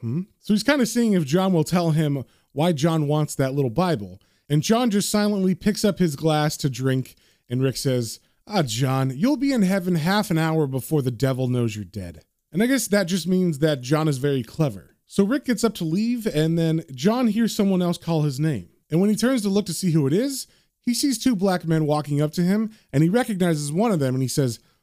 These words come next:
"Bloody hell, Dez, where have you been hiding?" And Dez replies, "Hiding bollocks, son. Did you see who's down from Brum?" And then he points to the black man under his arm, and then that man looks at John and says, "Hello."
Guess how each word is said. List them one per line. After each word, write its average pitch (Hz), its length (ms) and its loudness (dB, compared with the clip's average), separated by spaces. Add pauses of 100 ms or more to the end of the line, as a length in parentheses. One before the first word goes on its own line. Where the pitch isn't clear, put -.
(120)
"Bloody 240 280 4
hell, 127 380 -2 (380)
Dez, 226 500 2 (240)
where 254 160 4
have 302 100 2
you 339 160 4
been 196 120 2
hiding?" 107 400 -4 (160)
And 143 160 2
Dez 147 240 0
replies, 139 540 -2 (260)
"Hiding 254 340 2
bollocks, 240 400 0
son. 185 480 0 (360)
Did 180 80 0
you - 20 4
see 262 220 2
who's 226 140 2
down 214 220 2
from 175 180 0
Brum?" 214 440 0 (100)
And 160 100 0
then 214 60 4
he 226 80 2
points 220 320 0
to 202 80 -4
the 170 80 0
black 190 320 0
man 180 220 2
under 190 260 2
his 170 240 0
arm, 165 440 0
and 139 80 -2
then 160 120 2
that 226 180 2
man 202 200 0
looks 190 180 -2
at 170 60 0
John 160 240 0
and 151 80 -2
says, 143 320 -2 (320)
"Hello." 185 400 0